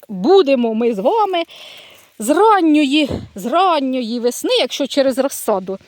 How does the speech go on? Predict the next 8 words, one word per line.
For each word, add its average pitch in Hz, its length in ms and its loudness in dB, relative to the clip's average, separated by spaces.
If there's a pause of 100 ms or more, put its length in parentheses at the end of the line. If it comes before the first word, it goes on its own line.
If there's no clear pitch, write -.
(200)
кабачки 196 420 -2
посадить, 190 640 -6 (260)
з 208 120 0
ранньої 294 400 2
весни, 269 480 0 (600)
е, 208 100 -6
з - 100 -8
кабачками 339 760 0